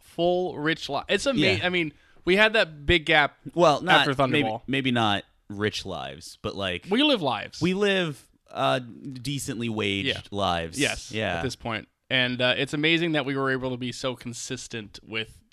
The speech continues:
Speaker 1: you know, when we
Speaker 2: Yeah.
Speaker 1: released episodes on every Wednesday. It's amazing that we haven't had to do this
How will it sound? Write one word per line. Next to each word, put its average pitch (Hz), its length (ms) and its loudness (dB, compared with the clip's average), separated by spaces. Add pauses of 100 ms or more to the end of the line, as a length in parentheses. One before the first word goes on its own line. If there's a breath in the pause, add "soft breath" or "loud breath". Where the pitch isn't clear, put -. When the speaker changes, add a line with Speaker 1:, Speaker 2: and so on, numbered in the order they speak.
Speaker 1:
you 113 80 -12
know, 101 260 -10
when 110 160 -10
we 117 140 -8
Speaker 2:
Yeah. 101 60 -8
Speaker 1:
released 127 280 -6
episodes 110 480 -6
on 110 140 -6
every 110 200 -6
Wednesday. 107 640 -10
It's - 160 -14
amazing 131 360 0
that 110 100 -6
we 117 80 -6
haven't 117 240 -4
had 117 160 -8
to 117 80 -12
do 113 120 -8
this 110 320 -8